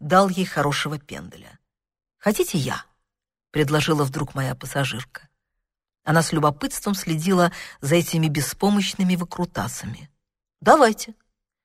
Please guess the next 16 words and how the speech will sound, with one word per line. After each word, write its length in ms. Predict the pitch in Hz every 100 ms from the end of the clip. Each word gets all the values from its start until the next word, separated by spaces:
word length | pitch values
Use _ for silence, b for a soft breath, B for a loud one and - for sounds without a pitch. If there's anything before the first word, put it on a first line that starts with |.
| _ -
Я 140 | 294
вышла. 440 | 226 202 - 185 - _ _ B B -
Она 220 | 202 277
пересела 480 | 277 240 233 247 220
на 120 | 208
водительское 680 | 196 196 190 190 - 196 196
место 460 | 269 359 - -
и, 340 | 190 240 269 b b b b
как 260 | - 220 -
во 160 | 214 254
сне, 580 | - 247 269 302 262
я 260 | 185 202 220
не 280 | 208 190 226
поверила 600 | 247 214 233 339 330 330
своим 340 | - 330 311
глазам, 560 | 294 311 220 170 131